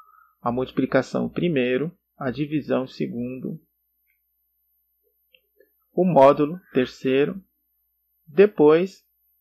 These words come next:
a gente vai ter o mais e o menos, né? A prioridade deles é mais baixa. Belezinha? Isso aí faz parte da matemática, não é programação,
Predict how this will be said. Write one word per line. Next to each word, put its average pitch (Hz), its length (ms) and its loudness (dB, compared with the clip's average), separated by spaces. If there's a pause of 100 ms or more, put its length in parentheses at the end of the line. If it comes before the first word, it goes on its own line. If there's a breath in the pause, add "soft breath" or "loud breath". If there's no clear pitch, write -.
(120)
a 139 120 -4
gente 135 260 -10
vai 147 160 0
ter 131 420 -4
o 143 280 -8
mais 139 440 0
e 175 120 -8
o 180 40 -4
menos, 147 420 -2
né? 139 260 -6 (500)
A - 80 -20
prioridade 120 560 0
deles 120 400 -6 (440)
é 139 120 0
mais 131 240 0
baixa. 120 560 0 (1500)
Belezinha? 180 640 -6
Isso - 220 -4
aí 180 180 4
faz 180 220 0
parte 160 320 4
da 160 100 0
matemática, 151 680 -2
não 123 220 -10
é 127 120 -6
programação, 131 840 -10